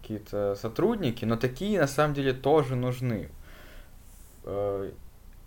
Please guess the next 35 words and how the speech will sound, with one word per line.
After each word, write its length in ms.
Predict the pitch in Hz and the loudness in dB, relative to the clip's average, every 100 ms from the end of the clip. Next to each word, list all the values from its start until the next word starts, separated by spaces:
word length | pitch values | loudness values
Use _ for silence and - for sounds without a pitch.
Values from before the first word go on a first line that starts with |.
| - - | -18 -16
в-, 1000 | - - - - - - - - - 120 | -16 -16 -16 -18 -18 -20 -20 -20 -14 -12
с-, 100 | - | -10
есть 400 | 117 165 247 - | 2 4 4 2
куча 320 | - 208 - | 0 0 2
компаний, 720 | 139 135 139 180 233 127 98 - | 4 4 6 8 8 6 2 2
которые 600 | 113 165 175 165 139 127 | 2 6 8 8 6 6
не 540 | 117 110 107 113 160 | 4 2 2 4 4
бигтех, 640 | 160 156 - 120 101 - | 4 0 2 4 6 4
это 180 | - - | -2 -2
не 140 | 107 156 | 0 0
стартапы, 800 | - 139 139 120 104 - 80 - - - - | 4 4 4 6 6 4 -6 -10 -16 -18 -6
какие-нибудь 760 | 113 - 151 143 139 135 - - | -4 0 0 2 0 -2 -12 -4
небольшие 420 | 123 131 147 156 | 2 2 6 8
аутсорсы 720 | 123 127 - - 214 - - 110 | 8 6 2 2 4 2 -6 0
для 200 | 113 113 | 2 2
С 100 | 131 | 0
Н 100 | 123 | 0
Гшного 400 | 156 156 139 139 | 0 0 -2 2
рынка, 380 | 165 262 - 110 | 2 0 -2 -4
и 120 | 113 | -2
там 320 | 160 165 123 | 2 2 2
нету 300 | 139 175 139 | 0 2 0
вот 160 | 131 139 | 0 -2
этих 260 | 143 131 | -4 0
вот 240 | 131 127 - | 0 0 0
айтишных 580 | 123 123 135 - 120 | 0 2 -2 0 -4
зарплат 460 | 117 123 - 117 92 | -2 -2 2 2 2
больших. 440 | 90 - - 240 - - - - - - - - | -4 -6 -4 -4 -4 -16 -18 -18 -18 -20 -12 -4
Там, 140 | 110 | -4
типа, 840 | - - 107 104 101 98 95 90 87 | -4 0 2 4 4 2 0 -4 -6
зарплаты, 380 | 113 - 220 - | -2 2 2 0
как 160 | - 127 | -6 -4
у 40 | |
инженера 480 | 120 104 92 87 85 | -4 -4 -2 -4 -4
какого-нибудь, 600 | - - 87 82 82 | -10 -10 -8 -8 -12